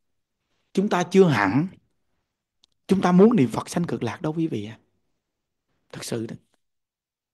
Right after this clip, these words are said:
Có những cái thật sự chúng ta không muốn nói ra đâu.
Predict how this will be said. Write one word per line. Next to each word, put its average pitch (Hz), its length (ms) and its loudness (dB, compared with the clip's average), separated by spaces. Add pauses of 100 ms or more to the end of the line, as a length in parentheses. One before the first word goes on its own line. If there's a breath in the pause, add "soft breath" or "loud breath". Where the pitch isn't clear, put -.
(460)
Có 240 120 4
những 185 200 4
cái 226 220 4
thật 180 160 -8
sự 170 120 0
chúng 214 160 -4
ta 214 80 -6
không 208 220 -2
muốn 240 140 0
nói 247 220 2
ra 220 260 2
đâu. 208 100 -6